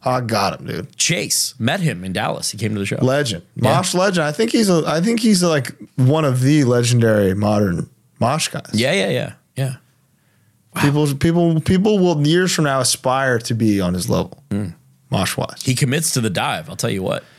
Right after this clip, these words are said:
Speaker 2: I've seen
Speaker 1: Lord.
Speaker 2: several from Flyover.
Speaker 1: Lord, does he.
Speaker 2: Yeah.
Speaker 1: And that's, like, that's,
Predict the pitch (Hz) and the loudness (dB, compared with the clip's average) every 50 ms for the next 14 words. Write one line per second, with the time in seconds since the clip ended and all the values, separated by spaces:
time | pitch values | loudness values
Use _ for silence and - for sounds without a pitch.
0 | - - 117 113 - 180 165 143 - - 113 117 - - - 165 180 170 156 143 | -8 -6 -4 -2 -2 0 0 2 2 4 4 6 6 6 4 2 2 0 0 -2
1 | - - 139 131 117 - 120 127 151 139 98 82 - - _ _ _ _ _ _ | -2 -2 -2 -2 -2 -2 -2 -2 -2 -2 -4 -6 -10 -16 _ _ _ _ _ _
2 | _ _ _ _ _ _ - - 104 107 107 95 92 90 92 90 90 107 - - | _ _ _ _ _ _ -6 -2 0 2 2 2 2 0 0 -2 -2 -4 -6 -8
3 | - - - - 117 90 - - - _ _ _ _ _ _ _ _ _ _ _ | -10 -12 -10 -6 -6 -6 -6 -8 -12 _ _ _ _ _ _ _ _ _ _ _
4 | _ _ - 135 135 160 185 262 269 - 233 180 151 135 127 156 196 254 269 - | _ _ -2 0 0 2 0 0 0 0 0 0 0 0 -2 -2 -2 -2 -4 -4
5 | - - - | -6 -8 -8